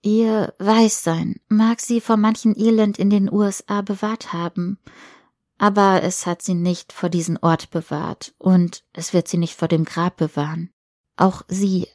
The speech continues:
haben mit ihren eigenen Augen, Ohren und Körpern gesehen, wie die Vereinigten Staaten auf gestohlener Zeit laufen.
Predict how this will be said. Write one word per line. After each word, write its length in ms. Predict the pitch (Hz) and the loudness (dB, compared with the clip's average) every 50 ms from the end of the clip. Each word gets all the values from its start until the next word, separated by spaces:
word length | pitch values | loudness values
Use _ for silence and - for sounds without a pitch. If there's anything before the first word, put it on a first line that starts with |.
| _ _ | _ _
haben 400 | - - 185 180 180 185 180 180 | -10 -6 -2 -2 0 0 2 2
mit 160 | 180 175 - | 2 0 0
ihren 280 | - 185 180 185 170 - | 0 -2 0 0 0 -2
eigenen 540 | - 180 180 196 - 185 175 175 170 - _ - | 0 -2 -2 0 0 0 0 0 -2 -4 _ -4
Augen, 460 | 175 180 196 214 - 220 208 208 - - | -2 -2 -2 -2 -2 -4 -4 -4 -4 -2
Ohren 400 | - 185 196 202 202 - 185 180 | 0 0 0 0 0 0 0 0
und 140 | 175 - | -2 -6
Körpern 400 | - - 196 196 - 190 185 185 | -6 -4 -4 -4 -2 -2 -2 -2
gesehen, 560 | 180 185 180 175 - - 190 190 196 208 214 - _ _ - - - - - - _ _ _ _ _ _ - 185 | 0 -2 -4 -4 -2 -4 -2 -2 0 -2 -4 -6 _ _ -20 -20 -20 -20 -20 -20 _ _ _ _ _ _ -10 -2
wie 280 | 185 202 196 202 196 190 | 0 2 2 2 2 2
die 160 | 196 190 185 | 2 0 0
Vereinigten 680 | - - 185 - - 185 202 214 226 - - - 190 | 2 0 -2 0 4 4 4 4 4 2 0 -2 -2
Staaten 600 | 175 - - - 175 170 185 190 - - 196 185 | -2 -2 -4 -4 -2 -2 -2 -4 -4 -2 -2 -2
auf 260 | - - 170 170 - - | 0 0 -2 -4 -4 -8
gestohlener 760 | 175 170 - - - 190 180 185 185 180 170 165 156 147 | -8 -8 -8 -8 -4 -2 0 2 2 0 0 -2 -2 -4
Zeit 440 | - - - 160 156 147 143 _ - | -6 -8 -8 -6 -6 -6 -8 _ -6
laufen. 640 | 160 156 156 165 175 - - - - 180 175 180 | -6 -6 -4 -6 -8 -10 -12 -8 -6 -6 -6 -6